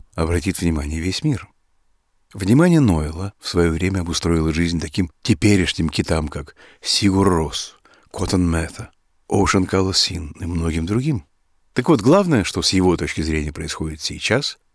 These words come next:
это группа Temples. После их концерта он сказал журналисту: "Я думаю, что это было охренительно.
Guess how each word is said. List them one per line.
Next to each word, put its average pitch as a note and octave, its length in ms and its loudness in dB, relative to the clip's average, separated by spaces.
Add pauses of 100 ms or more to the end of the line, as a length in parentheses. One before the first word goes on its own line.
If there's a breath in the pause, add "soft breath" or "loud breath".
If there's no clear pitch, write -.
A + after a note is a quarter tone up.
(100)
это G2+ 200 2
группа G2 280 0
Temples. - 680 -8 (680)
После - 300 2
их - 220 0
концерта A2+ 520 -2 (120)
он A#2+ 100 4
сказал B2+ 300 4
журналисту: E2+ 640 0 (440)
"Я G2+ 220 2
думаю, G2+ 380 4
что - 180 -2
это E2 220 0
было F2 300 -2
охренительно. G#2 1400 -2